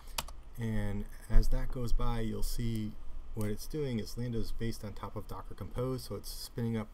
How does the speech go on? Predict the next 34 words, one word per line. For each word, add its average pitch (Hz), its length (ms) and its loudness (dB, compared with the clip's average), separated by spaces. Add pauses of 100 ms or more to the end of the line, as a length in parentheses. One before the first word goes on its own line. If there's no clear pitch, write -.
all 104 140 -8
the 107 80 -10
containers 104 580 -6
that 90 120 -10
we 95 100 -8
need 90 260 -10
to 90 460 -10
develop 90 320 -8
our 85 80 -8
application, 101 640 -10 (380)
which 120 120 -8
is 127 100 -8
great 180 360 -8
'cause 117 140 -6
the 113 100 -4
application 113 460 -8
is 110 60 -6
gonna 104 120 -8
be 98 140 -8 (120)
isolated 104 460 -6
from 92 180 -10
our 90 140 -8
local 95 280 -8
operating 117 400 -6
system. 151 420 -8 (440)
So - 180 -8
one 120 220 -2
way 113 160 2
to 104 60 -2
think 110 220 -6
about 98 240 -8
Lando 95 480 -8 (160)
is 90 200 -8
a 87 240 -8